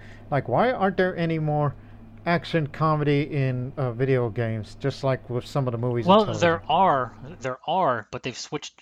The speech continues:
Speaker 2: genres. I'm thinking, like, I don't know, you can go too far. I think a good, a game that manages to balance is, like, the Uncharted series,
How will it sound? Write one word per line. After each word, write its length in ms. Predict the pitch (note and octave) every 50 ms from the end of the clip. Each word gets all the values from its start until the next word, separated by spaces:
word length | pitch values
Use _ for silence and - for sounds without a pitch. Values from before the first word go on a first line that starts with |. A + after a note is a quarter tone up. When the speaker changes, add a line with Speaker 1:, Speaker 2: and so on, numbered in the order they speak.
| B2
Speaker 2:
genres. 520 | A2 B2+ B2+ B2 A2+ G2+ F#2+ - - - - _ _ _ _ _ _ _ _ _ _ _ -
I'm 80 | D#3 D3+
thinking, 240 | E3+ E3+ D#3 D#3+ D3+
like, 320 | C#3+ C#3 C3 - - - _ _ _ _ _ _ _ _ _ _ _ _ _ _ _ _ _ _ _ _ _ - - -
I 80 | D#3+ C#3
don't 80 | B2+ A2
know, 120 | G2+ - - -
you 120 | D3 D3
can 100 | G3 F#3
go 120 | F3 E3+ C#3+
too 200 | - - C3+ B2
far. 360 | - - C3 G#2+ F#2 F#2 - _ _ _ _ _ _ _ _ _ _ _ _ _ _ _ _ -
I 60 | D3
think 140 | - E3+ D#3+
a 80 | D3+
good, 340 | C3 B2+ D3+ D3+ D3+ D3 - -
a 40 | -
game 240 | A#2+ C#3 C#3+ D3+ D3
that 140 | C#3 B2+ A#2
manages 400 | C3 C3+ C3 C3 B2+ B2+ A#2+ -
to 80 | -
balance 380 | A#2+ - A#2+ B2 B2+ C3 B2+ -
is, 140 | B2 A2 A2+
like, 120 | A2 G2+
the 120 | A2+ A2+ A2+
Uncharted 520 | A2+ A#2 - - B2 A#2 A#2+ B2 C3 -
series, 480 | - - C#3 C#3+ D3 D#3 E3 - -